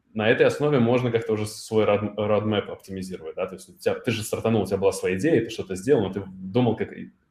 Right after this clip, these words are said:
с-, решить свою конкретную проблему. Ты не, может, у тебя даже и roadmap не было, ты не знал, куда вообще дальше двигаться. А сейчас, когда ты получил фидбэк, на основе этого фидбэка ты думаешь: «Ага, ну, окей, тут согласен, тут не согласен». Ну, вот на основе того, что согласен, можно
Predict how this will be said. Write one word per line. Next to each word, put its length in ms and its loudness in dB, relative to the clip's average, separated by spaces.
с-, 320 -16
решить 280 0
свою 260 0
конкретную 460 -6
проблему. 440 -6
Ты 120 -10
не, 220 -6
может, 160 -2
у 60 0
тебя 100 0
даже 180 4
и 40 6
roadmap 500 6
не 100 -4
было, 220 -6
ты 60 -8
не 80 -2
знал, 160 0
куда 140 -2
вообще 200 -2
дальше 240 -4
двигаться. 500 -8
А 100 -10
сейчас, 280 -4
когда 140 -4
ты 60 -8
получил 300 -4
фидбэк, 540 0
на 60 -10
основе 220 -2
этого 120 2
фидбэка 300 -4
ты 60 -16
думаешь: 220 -6
«Ага, 320 -4
ну, 360 -6
окей, 520 -6
тут 160 0
согласен, 480 2
тут 140 0
не 80 -2
согласен». 520 0
Ну, 100 2
вот 100 -2
на 60 -2
основе 260 0
того, 140 2
что 120 -10
согласен, 440 -2
можно 460 0